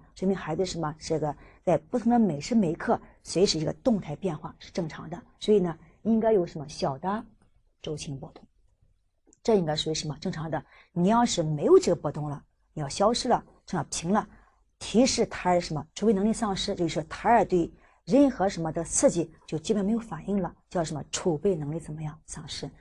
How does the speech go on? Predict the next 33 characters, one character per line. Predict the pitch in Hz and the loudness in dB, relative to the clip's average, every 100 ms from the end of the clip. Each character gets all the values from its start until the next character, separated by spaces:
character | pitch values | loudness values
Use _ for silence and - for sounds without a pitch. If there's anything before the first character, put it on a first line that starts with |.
| - - | -20 -12
所 | - 247 | 2 4
以 | |
我 | 214 | 4
们 | 151 | 2
说， | 160 180 | -4 -4
你 | 151 | -4
看 | 190 202 - _ _ - | -4 -6 -8 _ _ 2
这 | 277 | 4
条 | 269 | 4
线 | 269 | 2
就 | 247 | -2
跟 | 262 | -2
直 | - 202 | -2 2
的 | 233 | 2
一 | 151 | 2
样， | 151 - | -2 -6
叫 | 156 | -8
没 | 147 160 | -4 -4
有 | 165 | -4
什 | - | -6
么？ | 147 - | -12 -6
没 | 170 165 214 | -2 2 2
有 | 208 | 2
这 | 165 | -2
个 | 160 | -4
什 | 156 156 | -6 -10
么 | - - | -10 -4
变 | 190 | 2
异， | 196 190 - - - | 2 2 -2 -20 -6
说 | 202 | 2
明 | 208 | 2
孩 | - 151 | 0 -4
子 | 160 | -2